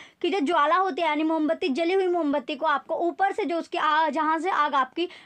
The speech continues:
निकलती है, जो बत्ती आपके होते हैं, तो वहाँ पर आपको टच नहीं करना है, जिससे आपको, अगर आप उसे टच करोगे, वहाँ पर आप अपना हाथ रखोगे तो आपके हाथ जो, जो है वो जल जाएगा। इसी तरह आपकी बात की गई है, जो स्टोव होता है, जो स्टोव आपके आते हैं तो उनको भी आपको टच नहीं करना है, उनको भी नहीं छूना है,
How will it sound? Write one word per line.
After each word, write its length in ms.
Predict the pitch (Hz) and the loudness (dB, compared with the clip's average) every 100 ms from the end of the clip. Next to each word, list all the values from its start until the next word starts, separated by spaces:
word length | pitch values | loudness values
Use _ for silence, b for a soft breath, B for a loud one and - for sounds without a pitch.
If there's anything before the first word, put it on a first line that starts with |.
| B | B
निकलती 440 | 302 311 320 311 381 | -2 0 -2 0 0
है, 160 | 381 | 0
जो 100 | 277 | 0
बत्ती 300 | 269 269 - | -2 -4 -2
आपके 320 | 349 - - | 0 0 -2
होते 180 | 339 339 | -2 -2
हैं, 60 | 330 | -2
तो 60 | |
वहाँ 180 | 330 294 285 | 2 0 2
पर 80 | 330 | 2
आपको 280 | 277 294 | 2 0
टच 280 | 302 311 320 | -2 -2 0
नहीं 360 | 330 294 311 381 | 0 2 2 0
करना 340 | 381 339 359 | 0 2 2
है, 200 | 392 440 311 | 2 2 0
जिससे 360 | 302 - 349 370 B B | -4 -2 -2 -2 B B
आपको, 300 | 311 320 - | 0 0 0
अगर 320 | 311 302 302 330 | -2 0 2 2
आप 160 | 330 | 0
उसे 160 | 330 359 | -2 -4
टच 260 | 320 330 | -2 -4
करोगे, 340 | - 320 311 320 | -2 -2 0 0
वहाँ 200 | 311 277 | 2 2
पर 160 | 359 | 2
आप 180 | 339 339 | 2 0
अपना 240 | 339 302 320 | -2 -2 0
हाथ 240 | 320 302 | 0 -2
रखोगे 380 | 269 269 294 330 | -4 -2 -2 -2
तो 120 | 302 | 0
आपके 260 | 277 277 320 | -2 0 -2
हाथ 240 | 320 311 | 2 0
जो, 220 | 262 330 | 0 -2
जो 140 | 285 294 | 0 0
है 120 | 302 | 0
वो 100 | 330 | 0
जल 260 | 247 269 | 0 0
जाएगा। 400 | 277 277 277 311 415 B B 359 | 0 0 0 0 -2 B B -2
इसी 140 | 349 427 | 0 0
तरह 200 | 392 381 | 2 2
आपकी 240 | 320 320 | 2 0
बात 220 | 294 302 | 0 0
की 120 | 320 | -4
गई 140 | 285 311 | -4 -2
है, 100 | 320 | -2
जो 200 | 339 339 | -2 -4
स्टोव 400 | - 349 381 403 | -4 0 2 2
होता 220 | 339 359 | 0 0
है, 180 | 359 339 | 2 0
जो 180 | 320 330 | -2 -4
स्टोव 300 | - 339 370 | -2 0 2
आपके 280 | 339 320 330 | 2 0 0
आते 260 | 285 277 | 0 0
हैं 140 | 349 330 | -2 0
तो 100 | 359 | 0
उनको 280 | 349 339 381 | 0 0 0
भी 100 | 359 | 0
आपको 260 | 285 - | 0 -4
टच 260 | 302 320 330 | -2 -2 0
नहीं 320 | 339 320 320 | 2 4 2
करना 280 | - 339 320 | 2 0 2
है, 60 | 349 | 2
उनको 240 | 320 320 | 0 0
भी 120 | 320 | 0
नहीं 240 | 349 330 349 | 2 2 0
छूना 260 | 370 349 | 0 0
है, 160 | 359 | 0